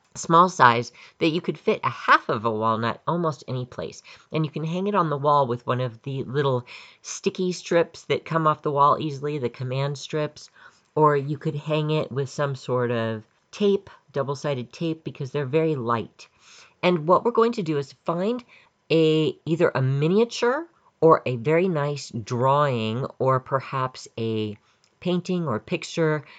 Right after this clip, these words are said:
something from a magazine, a cutout of your favorite animal or your favorite little fantasy character. And make sure that this is about the size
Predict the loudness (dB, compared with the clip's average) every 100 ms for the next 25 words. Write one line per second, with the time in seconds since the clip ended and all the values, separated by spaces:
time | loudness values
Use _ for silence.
0 | -20 _ _ 0 0 0 -4 -2 -4 -2
1 | -2 -2 -2 -4 -6 -6 -10 -10 -4 0
2 | 2 2 0 -8 _ _ _ 2 2 2
3 | -4 0 2 2 0 -4 -2 0 0 -2
4 | -4 -4 -2 0 -2 -4 -4 -4 -4 -4
5 | -4 -4 -4 -6 -8 -8 -12 _ _ _
6 | -2 0 -2 -6 -8 -2 -2 -2 -8 -12
7 | -12 -2 0 2 0 -2 0 0 0 -2
8 | -8 -6 -8 -8 -14 -20 -20 _ _ _
9 | -2 6 8 8 4 -2 -4 -4 2 4
10 | 6 6 4 2